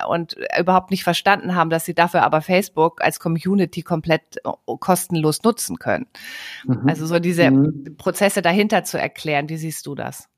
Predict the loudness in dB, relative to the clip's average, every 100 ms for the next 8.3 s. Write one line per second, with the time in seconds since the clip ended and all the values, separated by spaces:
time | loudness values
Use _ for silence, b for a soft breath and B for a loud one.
0 | _ _ _ _ _ _ _ _ _ 0
1 | 4 4 2 0 0 0 6 6 4 -2
2 | -2 -6 -6 -2 -2 0 0 2 2 2
3 | -2 -6 -4 -4 -4 0 0 0 -2 -2
4 | -4 0 4 4 4 2 0 -2 -8 -8
5 | -4 0 0 -2 -6 -2 0 2 2 0
6 | 0 -2 2 4 4 2 2 4 4 4
7 | 2 -4 -4 -4 -2 -2 -4 -2 0 2
8 | 2 -2